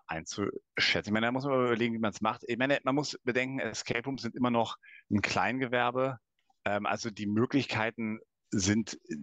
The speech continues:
sind begrenzt. Also man hat ja nicht unendlich ein Budget, was man durch die Gegend schießen kann. Man ist ja auch nicht, ähm, also man, das Pro-, Problem ist, ein Kunde kann das Produkt ja auch nur, ich sag mal, x-mal benutzen. Also drei, vier Mal, kommt an, wie viele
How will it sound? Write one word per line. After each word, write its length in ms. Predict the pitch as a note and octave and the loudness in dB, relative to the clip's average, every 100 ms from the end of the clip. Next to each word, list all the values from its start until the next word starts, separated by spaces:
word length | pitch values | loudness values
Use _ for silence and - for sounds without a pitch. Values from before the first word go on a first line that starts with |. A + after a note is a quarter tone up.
| A#1 - - | -10 -10 -4
sind 220 | F2+ A2 | 2 4
begrenzt. 480 | G2+ G2 F#2+ A2 G2+ | 4 2 4 4 0
Also 100 | F#2 | -4
man 80 | F#2 | -2
hat 80 | F#2+ | 0
ja 60 | |
nicht 140 | G#2 G#2+ | 0 0
unendlich 580 | A2 G#2 G2+ G2 - F#2+ | 0 0 0 0 -2 -4
ein 80 | G#2 | 0
Budget, 300 | G2+ F#2+ G#2+ | 2 2 2
was 160 | G#2+ - | 2 0
man 160 | F#2+ | -2
durch 120 | F#2 F#2 | -2 -2
die 60 | |
Gegend 400 | F#2+ G2+ G#2 G2 - | 0 0 0 -4 -8
schießen 400 | - - F#2 F#2 | -6 -4 -4 -2
kann. 260 | G2+ G2+ G#2+ - - - - | -2 -2 -6 -8 -6 -6 -4
Man 180 | - G2+ - | -4 -2 -2
ist 160 | B2+ | 0
ja 160 | C3+ - | 0 0
auch 160 | A2+ | 0
nicht, 340 | A2+ A#2+ A#2 - | 0 0 0 0
ähm, 440 | G#2+ G#2 G#2 G#2 G2 _ - - - - - - - - - - | 0 2 0 -2 -6 _ -20 -20 -18 -14 -12 -10 -10 -10 -12 -6
also 220 | - A#2 B2+ | -4 -2 0
man, 180 | B2+ | 0
das 140 | C#3+ - | -2 -10
Pro-, 180 | - B2 | -10 -4
Problem 260 | - B2+ | 2 2
ist, 80 | C#3 | 2
ein 80 | B2+ | -4
Kunde 280 | - D3 D3 | 0 2 2
kann 180 | - C3 | 0 -2
das 160 | B2+ | -4
Produkt 380 | - A#2 C3 - | -4 -2 -2 2
ja 100 | B2 | 2
auch 140 | B2 | 2
nur, 440 | B2 A#2+ A#2+ A#2 G#2 - | -2 0 2 2 -2 -8
ich 80 | G#2+ | -2
sag 200 | A#2 - | -2 0
mal, 100 | A#2 | -4
x-mal 640 | G#2 - - A#2+ A2 A2 - | -4 -4 2 4 4 2 -2
benutzen. 500 | G#2+ A2 C3+ - G2 | -2 0 0 -2 -2
Also 260 | E2+ F#2 F#2+ | -2 0 -2
drei, 500 | F#2 F#2 G2 G2 G2 - - | 2 2 2 0 -4 -10 -8
vier 280 | - G#2+ | 0 2
Mal, 320 | F#2+ F#2+ G2+ G2+ | 4 4 4 0
kommt 200 | - G2 | -4 -4
an, 120 | G2 | -4
wie 60 | |
viele 260 | F2+ G2 G2+ | -4 0 0